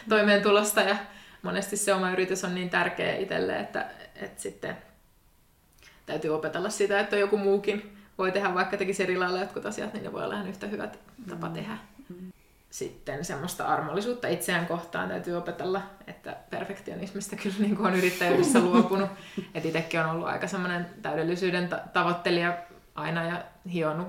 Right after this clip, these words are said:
Speaker 1: kaikkia asioita, mutta jos sulla on yritys, niin sä et pysty joka ikistä y-,
Speaker 2: Mm.
Speaker 1: yksityiskohtaa jäämä-, jäädä hiomaan, että on pakko niinku oppia pois siitä, että ihan kaikkea ei voi pitää omassa kontrollissa ja, ja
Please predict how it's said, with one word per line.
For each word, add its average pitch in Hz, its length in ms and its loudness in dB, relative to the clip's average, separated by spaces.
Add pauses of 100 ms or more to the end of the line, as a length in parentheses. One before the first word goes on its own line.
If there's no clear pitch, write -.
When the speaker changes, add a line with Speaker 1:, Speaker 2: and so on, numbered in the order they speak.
(100)
Speaker 1:
kaikkia - 360 -4
asioita, 147 320 -4
mutta 156 260 -8
jos - 180 -4
sulla - 140 -6
on 127 80 -6
yritys, 127 320 -8
niin 147 120 -6
sä - 80 -6
et 170 140 -10
pysty - 300 -6
joka - 260 -6
ikistä 175 340 0
y-, 156 120 0
Speaker 2:
Mm. 180 120 -6
Speaker 1:
yksityiskohtaa 170 880 -2 (120)
jäämä-, 180 360 -2
jäädä 180 180 -4
hiomaan, 185 440 -2
että 208 200 -6 (680)
on - 120 -8
pakko - 300 -4
niinku 135 320 -4 (640)
oppia - 380 -6
pois - 320 -2
siitä, 165 180 -2
että - 260 -6
ihan 175 240 0
kaikkea 165 320 -2
ei 151 100 -2
voi 160 100 -2
pitää 156 300 -6
omassa 196 220 -6
kontrollissa - 560 -4
ja, - 140 -4 (1300)
ja 131 220 -4